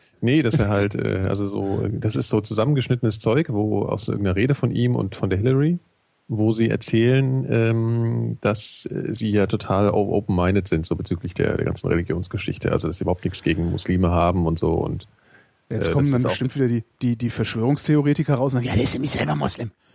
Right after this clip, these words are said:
Speaker 2: Der ist selber böse."
Speaker 1: Ja, ja, genau, genau, genau.
Speaker 2: Ja.
Speaker 1: Ja. Der alte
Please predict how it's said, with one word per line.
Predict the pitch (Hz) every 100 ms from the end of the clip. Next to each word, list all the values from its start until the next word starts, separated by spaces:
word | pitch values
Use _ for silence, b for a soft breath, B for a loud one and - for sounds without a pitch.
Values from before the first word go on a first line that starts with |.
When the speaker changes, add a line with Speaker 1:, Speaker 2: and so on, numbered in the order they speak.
| B B B -
Speaker 2:
Der | 117
ist | 113
selber | 139 156
böse." | 139 98 - - 98
Speaker 1:
Ja, | 92
ja, | 90
genau, | 85 80 _
genau, | 85 78
genau. | 92 92 -
Speaker 2:
Ja. | - 127 - _ _
Speaker 1:
Ja. | - - _ _ _ _ _ _ - - -
Der | -
alte | - - - 123